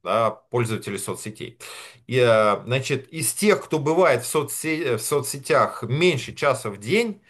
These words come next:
а, эти ценности, семья, напомню, мораль и нравственность, выбрали семьдесят три процента человек.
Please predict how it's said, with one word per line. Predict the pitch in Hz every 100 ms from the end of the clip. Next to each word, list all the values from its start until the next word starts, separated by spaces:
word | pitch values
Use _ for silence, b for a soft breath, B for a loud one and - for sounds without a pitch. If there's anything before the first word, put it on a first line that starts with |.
| b b -
а, | 107 107 - 151
эти | 147 151
ценности, | - 226 254 139 -
семья, | 110 123 117 160 233 233
напомню, | 147 170 156 139 131 120
мораль | 117 123 131 120 104
и |
нравственность, | 123 185 220 165 131 123
выбрали | 180 185 175 135
семьдесят | - 165 190 196 -
три | 165 127 143 143 b b
процента | 127 123 - 131 127
человек. | 123 131 131 110 76